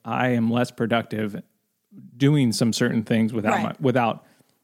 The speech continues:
Speaker 1: not, not entertainment, but, like, something to distract me while I'm doing mundane work."
Speaker 2: Yeah.
Speaker 1: And so I found myself, like, kind of avoiding cleaning.
Speaker 2: Like counting two hundred boxes.
Speaker 1: Yes.
Speaker 2: Yeah.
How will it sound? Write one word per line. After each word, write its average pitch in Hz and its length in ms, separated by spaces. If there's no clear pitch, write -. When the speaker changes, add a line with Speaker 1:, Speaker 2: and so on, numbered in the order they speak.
Speaker 1:
not, - 280
not 185 180
entertainment, 135 460
but, 131 80
like, 120 160
something 160 180
to 120 80
distract 123 420
me 117 120
while 113 260
I'm 117 80
doing 110 280
mundane 113 500
work." 110 340
Speaker 2:
Yeah. 202 200
Speaker 1:
And 117 120
so 135 80
I 123 60
found 143 220
myself, 127 260
like, 117 140
kind 127 140
of 117 60
avoiding 120 440
cleaning. 113 380
Speaker 2:
Like - 20
counting 208 280
two 202 80
hundred 196 180
boxes. 185 460
Speaker 1:
Yes. 160 400
Speaker 2:
Yeah. - 120